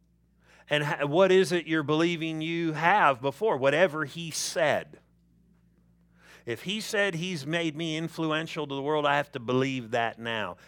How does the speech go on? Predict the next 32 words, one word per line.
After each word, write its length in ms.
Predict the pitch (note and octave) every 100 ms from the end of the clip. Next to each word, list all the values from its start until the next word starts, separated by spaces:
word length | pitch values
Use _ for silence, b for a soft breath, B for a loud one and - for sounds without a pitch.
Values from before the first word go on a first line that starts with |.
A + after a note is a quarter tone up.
| b
and 160 | G#2+
it 160 | A#2 -
will 260 | A#2+ A#2
come 320 | G#2+ A2+ G2 F#2
to 60 |
pass. 540 | F#2 G2 E2 - - - B B
If 160 | C3 B2+
he 180 | F3 G3
says 440 | - G3+ F#3+ F3
he's 340 | F3+ F3 C3+
made 340 | D3 E3 E3+ C#3
me 300 | D3+ D#3+ D#3+ B -
the 120 | C#3+
head 280 | D3+ D#3+ D#3
and 140 | C#3
not 300 | C#3+ D#3 C#3
the 100 | B2+
tail, 480 | - D3+ D3 D3 D3+ B
then 180 | - C#3+
I 220 | C#3 D3
don't 240 | F3 G3 D3+
rejoice 640 | D#3+ C#3 C#3 E3 D#3+ -
when 160 | D3 C#3+
I 160 | B2+
see 340 | A#2+ - F3 G#3
myself 600 | F3 C3 A#2 C#3 A#2+ -
winning. 440 | B2+ A#2+ B2+ D3 D3 B B
I 220 | C#3 E3+
believe 440 | D#3 D#3 D#3 D#3+ C3+
what 200 | D3+ C#3+
he 120 | B2+
said 540 | - E3+ D#3+ E3 D3